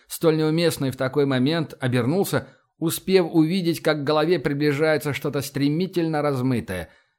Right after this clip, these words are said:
Оставив первую жертву ответных действий валяться рядом с диадохом в грязи и конском навозе, Влад проследовал к увлёкшимся топителям и вырубил их такими же одиночными ударами в челюсть.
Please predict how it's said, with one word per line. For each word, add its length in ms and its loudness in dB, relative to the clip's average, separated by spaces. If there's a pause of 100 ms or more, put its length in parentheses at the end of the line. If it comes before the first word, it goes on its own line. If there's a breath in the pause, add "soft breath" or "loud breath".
(140 soft breath)
Оставив 560 0
первую 400 2
жертву 340 0
ответных 480 0
действий 420 0
валяться 460 0
рядом 360 0
с 60 -6
диадохом 560 0
в 40 -4
грязи 440 0
и 320 -6
конском 420 -2
навозе, 500 0 (320 loud breath)
Влад 380 2
проследовал 800 0
к 80 -8
увлёкшимся 640 2
топителям 840 -2 (240 loud breath)
и 140 2
вырубил 440 4
их 260 -4
такими 500 0
же 140 2
одиночными 580 0
ударами 440 0
в 60 -8
челюсть. 520 -4